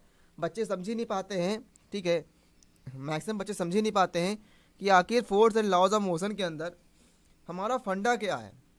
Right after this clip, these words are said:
हमारे न्यूटन सेकंड law of motion के अंदर फंडा क्या है। उनको एक फॉर्मूला याद रहता है, force is equal to mass into acceleration, बस। जब कोई पूछता सेकंड law of motion क्या, तो कहते हैं F is equal to ma, और टीचर कहता है, "Very good," यही तो होता है, ठीक है। पर देखो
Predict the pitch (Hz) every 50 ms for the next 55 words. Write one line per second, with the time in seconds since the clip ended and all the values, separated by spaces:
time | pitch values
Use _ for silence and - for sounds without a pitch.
0 | _ _ _ _ _ _ _ _ - - - _ 151 160 185 214 220 196 180 185
1 | 220 196 196 196 208 202 208 202 185 170 160 190 202 196 202 180 185 214 190 -
2 | 175 170 185 214 208 175 165 135 117 110 - - - - - - - - 175 180
3 | 226 220 214 - 185 175 180 202 220 220 214 214 196 - 208 226 220 - - 185
4 | 190 214 214 208 196 - 214 208 202 220 214 190 170 180 190 196 202 185 175 -
5 | 208 - 160 170 175 - 175 170 165 151 151 - 147 139 131 147 147 123 - -
6 | - - - - - - - - - - - - - _ _ - - 185 180 208
7 | 202 175 190 196 208 214 214 208 214 214 208 190 196 214 202 226 220 214 202 202
8 | 196 196 - - 180 175 170 180 185 180 170 - 180 190 208 240 220 139 107 143
9 | 175 170 185 175 180 170 151 147 135 139 156 185 190 247 247 - - - - -
10 | _ _ _ _ _ 151 139 - 131 151 - 175 - 240 214 143 117 117 - _
11 | _ _ - 208 208 220 151 - - - - - - - - 226 254 240 240 240
12 | 262 277 285 254